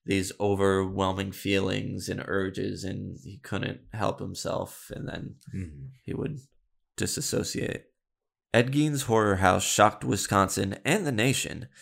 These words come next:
Speaker 1: The discovery and every new revelation had the country clamoring for more information. Plainfield became a destin-, tourist destination for Wisconsinites, hoping to catch a glimpse of the horror house.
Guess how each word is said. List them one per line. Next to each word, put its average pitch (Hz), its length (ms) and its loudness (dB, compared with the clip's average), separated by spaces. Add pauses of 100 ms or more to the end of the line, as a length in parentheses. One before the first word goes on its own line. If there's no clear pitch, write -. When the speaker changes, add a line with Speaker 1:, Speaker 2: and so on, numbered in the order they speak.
(260)
Speaker 1:
The - 80 0
discovery 156 640 2
and 101 180 0
every 120 300 0
new 120 220 0
revelation 107 800 4
had 104 280 2
the 101 80 -2
country 104 420 -2
clamoring 95 760 2
for 98 140 -2
more 95 260 2
information. 98 800 0 (800)
Plainfield 127 600 4
became 123 360 4
a 123 240 4 (140)
destin-, 131 520 4
tourist - 340 6
destination 107 640 2
for 120 340 4
Wisconsinites, - 920 0 (280)
hoping 139 300 0
to 110 100 -2
catch - 340 -2
a - 40 -8
glimpse - 480 -2
of 104 200 -4
the 104 140 2
horror 113 280 2
house. - 480 -6